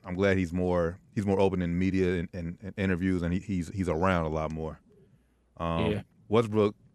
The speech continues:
Speaker 1: generational talent as well, so hopefully he doesn't go out like A I. I hope not.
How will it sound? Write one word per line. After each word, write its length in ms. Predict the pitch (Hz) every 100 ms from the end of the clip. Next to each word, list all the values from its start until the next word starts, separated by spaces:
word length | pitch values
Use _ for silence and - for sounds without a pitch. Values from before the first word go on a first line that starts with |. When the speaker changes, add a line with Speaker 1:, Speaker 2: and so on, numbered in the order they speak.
| -
Speaker 1:
generational 380 | 98 98 95 95
talent 240 | 101 95
as 80 | 87
well, 240 | 90 92 85
so 140 | 87
hopefully 320 | 101 107 101
he 80 | 98
doesn't 260 | 98 87 85
go 140 | 85
out 160 | 82 82
like 160 | 73
A 180 | - 82
I. 120 | 80 - _ _ _ _ _ _ _ _ _ _ _ _ _ - _ _ _ _ _ _ 87
I 40 |
hope 180 | 92 80
not. 240 | 78 76